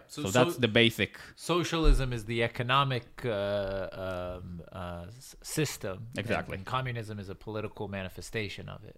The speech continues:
Speaker 1: or a pol-, political attempt to achieve that economic
Speaker 2: Exactly, and the
Speaker 1: system.
Speaker 2: name of the communist Russia was United Soviet Socialist Republic.
Speaker 1: Yeah.
Speaker 2: And all the Eastern Bloc countries, they were all Sov-,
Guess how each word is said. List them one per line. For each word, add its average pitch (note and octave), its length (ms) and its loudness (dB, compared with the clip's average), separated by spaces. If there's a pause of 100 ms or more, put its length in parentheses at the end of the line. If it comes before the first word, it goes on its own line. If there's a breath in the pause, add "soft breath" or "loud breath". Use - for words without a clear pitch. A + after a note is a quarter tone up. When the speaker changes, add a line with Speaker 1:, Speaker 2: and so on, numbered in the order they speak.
Speaker 1:
or A#2+ 200 -2
a A2 60 -4
pol-, C#3+ 420 4
political C3 840 6
attempt A#2+ 420 0
to A#2 60 -4
achieve A#2 420 -2
that F#2 260 -6 (260)
economic F#2 680 -10 (380 soft breath)
Speaker 2:
Exactly, A#2 380 4
and F2+ 100 4
the G2 60 4
Speaker 1:
system. G#2+ 60 4 (100)
Speaker 2:
name B2 180 10
of A#2 440 6
the F#2+ 580 2 (160)
communist G2+ 420 4
Russia G2 300 2
was G2 320 2
United G2+ 480 2
Soviet F#2+ 500 0
Socialist F#2 560 -2
Republic. F2+ 420 6 (340 soft breath)
Speaker 1:
Yeah. G2 180 -2
Speaker 2:
And F#2+ 220 0
all B2+ 260 8
the G#2 360 6
Eastern A#2 400 2
Bloc G#2+ 380 4
countries, F#2+ 520 0
they A2 120 -2
were G2 140 2 (120)
all G2 160 2
Sov-, A2 500 4